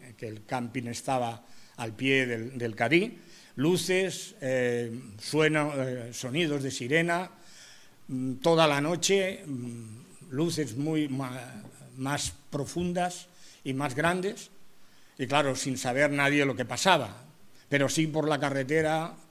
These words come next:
movimientos de coches de la Guardia Civil y los Mossos de Escuadra, arriba y abajo. Al otro día nos enteramos que una familia, bueno, dos en realidad eran,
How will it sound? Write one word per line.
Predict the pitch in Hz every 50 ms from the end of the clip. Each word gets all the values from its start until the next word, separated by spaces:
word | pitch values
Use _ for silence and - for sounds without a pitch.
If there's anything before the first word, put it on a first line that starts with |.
| - - - - - -
movimientos | - 135 139 143 139 135 139 151 160 165 165 165 165 160 160 156 147
de | 135 139 127
coches | 123 151 160 156 - - 156 156 143 139
de | 131 131 127 127
la | 127 123
Guardia | 123 143 143 139 139 135
Civil | 127 - 131 127 156 175 185 208 202 - - 160
y | 147 127
los | 127 127 127 117 110
Mossos | 131 139 135 110 131 127 123
de | 127
Escuadra, | 117 - - - 156 165 160 160 165 160 143
arriba | 135 131 131 156 156 147 147 135
y | 131
abajo. | 131 127 135 139 139 - - 120 - - - - - - - - -
Al | - 139 151
otro | 180 175 175 180 180
día | 165 170 170 170 170 170
nos | 165 156 139 -
enteramos | 147 139 135 131 143 151 165 160 160 165 147 -
que | - 139
una | 135 160 160 156
familia, | 143 143 139 139 156 170 156 143 131 127 135 - - - -
bueno, | - 156 151 135 139
dos | 143 175 147 113 - -
en | 143 131 131
realidad | 127 131 135 127 120 123 131 139 151 151 139
eran, | 147 156 151 147 151